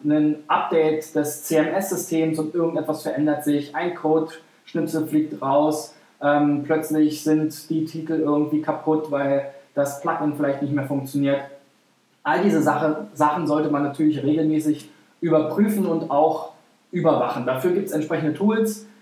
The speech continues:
die kosten alle natürlich eine Menge Geld und die seo-Agenturen haben diese Tools in der Regel, sodass man sich eben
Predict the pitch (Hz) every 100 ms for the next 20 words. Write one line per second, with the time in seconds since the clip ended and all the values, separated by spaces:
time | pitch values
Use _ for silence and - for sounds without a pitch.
0 | _ - 156 190 196 - 160 165 175 160
1 | 175 151 156 151 156 151 151 170 185 170
2 | 156 156 147 143 131 151 170 147 147 143
3 | - 147 143 139 - - - 151 175 170
4 | 156 151 156 156 151 143 139 131 135 143
5 | 131 131 127 139 127 127 135 131 131